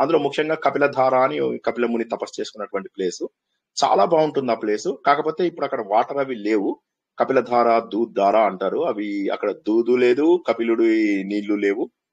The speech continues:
అది కొద్దిగా వేస్ట్ అనిపించింది time. ఏది ఏమైనప్పటికీ కూడా మళ్ళీ వెనక్కి వచ్చి ఈ సోన్ నది బయ-, వెళ్ళే దగ్గరికి వెళ్తున్నాము. అప్పటికి కాస్త చీకటి పడిపోయింది. చీకటి పడిపోయింది, వెళ్తున్నాము, వెళ్తున్నాము. రోడ్డు మీద ఎవ్వరూ లేరు,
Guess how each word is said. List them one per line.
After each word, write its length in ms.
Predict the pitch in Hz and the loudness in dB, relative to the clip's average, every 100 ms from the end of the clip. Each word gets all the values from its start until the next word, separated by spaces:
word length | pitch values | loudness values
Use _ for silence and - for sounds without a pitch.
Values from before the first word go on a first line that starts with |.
| - | -10
అది 140 | 101 | -6
కొద్దిగా 280 | 104 101 101 | -6 -2 0
వేస్ట్ 320 | 101 117 - | 0 -2 -2
అనిపించింది 460 | 110 95 - 101 95 | -8 -10 -18 -20 -8
time. 280 | 95 95 196 - _ _ _ _ _ _ _ 143 | -6 -6 -8 -12 _ _ _ _ _ _ _ 4
ఏది 220 | 175 170 | 6 6
ఏమైనప్పటికీ 500 | 160 151 - 143 139 | 4 2 0 -4 -4
కూడా 160 | 151 | -2
మళ్ళీ 220 | 151 135 135 | 0 0 0
వెనక్కి 360 | 120 127 - | 0 -2 -4
వచ్చి 420 | 113 - 175 214 - _ _ - | -6 -6 -4 -4 -6 _ _ -4
ఈ 200 | 131 127 | -2 -2
సోన్ 420 | - - 185 180 | -2 0 2 2
నది 180 | 151 151 | 2 0
బయ-, 400 | - 123 120 117 | 2 4 4 4
వెళ్ళే 240 | 117 120 | 2 2
దగ్గరికి 360 | 113 110 120 110 | 0 -2 -4 -6
వెళ్తున్నాము. 480 | 104 - 104 113 226 | -8 -8 -10 -8 -6
అప్పటికి 340 | 139 147 - | -4 -4 -4
కాస్త 200 | 139 131 - | -6 -6 -10
చీకటి 200 | 139 127 | -8 -6
పడిపోయింది. 500 | 107 95 92 95 - _ _ _ _ _ - | -6 -6 -8 -8 -12 _ _ _ _ _ -4
చీకటి 180 | 147 135 | 0 2
పడిపోయింది, 400 | 131 117 143 147 | 2 0 -2 0
వెళ్తున్నాము, 600 | 120 123 120 110 180 - | 0 0 0 0 -2 -2
వెళ్తున్నాము. 680 | 120 120 123 120 170 165 120 | -2 0 -2 -2 -2 -4 2
రోడ్డు 220 | 120 123 | 4 4
మీద 140 | 127 120 | 2 0
ఎవ్వరూ 480 | 113 113 - 147 131 | -2 -2 0 2 4
లేరు, 340 | 113 127 147 | 4 2 -2